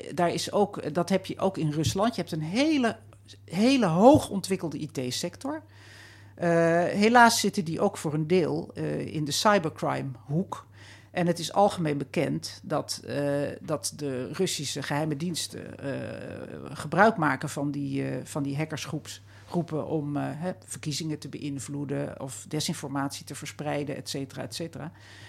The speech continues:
En, eh, en, en, eh, dus die, die, eh, eh, eh, maar er zijn, er zijn te-, aan de internetkant zitten ook gezonde, eh, ontwikkelingen. Ehm,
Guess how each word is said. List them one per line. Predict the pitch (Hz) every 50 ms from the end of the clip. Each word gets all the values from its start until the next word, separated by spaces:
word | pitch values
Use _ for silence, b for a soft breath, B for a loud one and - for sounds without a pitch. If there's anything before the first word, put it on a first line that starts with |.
| B B B B B B B B B - - - - - - - - - - - -
En, | - 175 180 180 175 170 - - - -
eh, | - 170 165 165 160 - - - - - - - - -
en, | - 170 175 175 175 -
en, | - 175 180 180 175 170
eh, | 170 170 170 160
dus | 165 180 - -
die, | - 190 190 202 - - 156
die, | 151 180 185 180 180 175 170
eh, | 170 165 160 165 170 160 139 - -
eh, | - 160 156 160 160 160 139 123
eh, | 107 - 123 - - 151 151 151 151 147 151 147 131 - - 110 113 -
maar | 170 180
er | 175 170
zijn, | - 214 190 190 185 - 135 131
er | 175 160
zijn | - 208 185 180 175 - - - - - - -
te-, | - 180 - - - -
aan | - 180 185
de | 175 -
internetkant | - 202 202 196 208 185 175 170 - - 190 165 160 -
zitten | - 208 - - -
ook | - 214 202 - - - - -
gezonde, | - - - 190 - - 247 262 277 247 190 180 156 156 - - b b b b b b b b b
eh, | - - 185 175 170 170 175 -
ontwikkelingen. | - 190 156 - 180 208 - - 165 143 151 151 156 180 233 B B B B B B B B B -
Ehm, | - 185 180 180 180 180 180 185 180